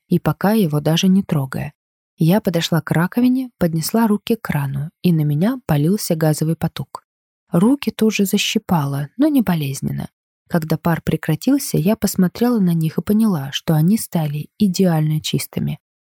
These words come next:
Не став долго задерживаться, подошла к кушетке, встав с другой стороны. Как-то раз мне пришлось обрабатывать боевые раны своего кота.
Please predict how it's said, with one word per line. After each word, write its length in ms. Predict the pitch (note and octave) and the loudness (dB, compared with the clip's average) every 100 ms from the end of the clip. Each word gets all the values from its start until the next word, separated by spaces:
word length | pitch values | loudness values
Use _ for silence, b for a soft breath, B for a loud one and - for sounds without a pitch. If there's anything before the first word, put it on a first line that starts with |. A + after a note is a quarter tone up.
| _ | _
Не 120 | F3+ | 0
став 280 | F3 - C4 | 2 0 -2
долго 340 | G3 G3+ F3 E3 | 0 0 0 0
задерживаться, 960 | D#3+ D#3 D3+ D#3+ G3+ A3 - - A#3 - | -2 0 0 0 -2 -4 -6 -4 -6 -6
подошла 380 | - E3+ F3 G3+ | -4 -2 -2 -4
к 80 | - | -4
кушетке, 560 | - - D3+ C#3 - D3+ | -4 -2 -2 -4 -6 -8
встав 340 | - F#3 F3+ | -4 -2 -2
с 60 | - | 0
другой 280 | D#3 D3+ | -2 0
стороны. 480 | D#3 - D#3+ D3 D3 - _ _ _ | -2 -4 -4 -4 -8 -12 _ _ _
Как-то 340 | G3+ - F#3+ | -4 -2 0
раз 260 | A3 D4+ - | 0 -2 0
мне 200 | G#3 G#3 | 2 2
пришлось 480 | - F#3 - C4+ - | -2 -4 -2 -2 -2
обрабатывать 680 | G#3 F#3+ F#3+ A3 G#3 F#3+ F3 | -2 0 2 0 -2 -4 0
боевые 480 | G3 F#3+ F3+ F3+ F3+ | 2 4 4 2 2
раны 260 | B3 G3 | 0 0
своего 380 | E3 F#3 F3 F3 | 0 2 2 2
кота. 480 | - F3+ - - | -2 -4 -4 -6